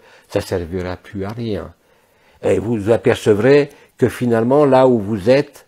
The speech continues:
vous n'avez pas besoin de vous échapper, sauf si la vie vous y conduit. Mais que vous constaterez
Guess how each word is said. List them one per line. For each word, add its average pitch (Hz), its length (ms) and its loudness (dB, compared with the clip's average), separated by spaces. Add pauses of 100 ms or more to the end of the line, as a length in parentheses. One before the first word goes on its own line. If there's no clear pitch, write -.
(120)
vous 107 100 -4
n'avez 104 240 0
pas 104 160 -4
besoin 101 580 -4
de 87 160 -8
vous 85 260 -8
échapper, 87 500 -8
sauf - 280 -6
si - 180 -12
la 92 140 -4
vie 98 240 -6
vous 87 300 -10
y 92 60 -6
conduit. 110 540 -8 (720)
Mais 127 180 4
que 143 140 2
vous 123 380 2 (120)
constaterez 131 800 -4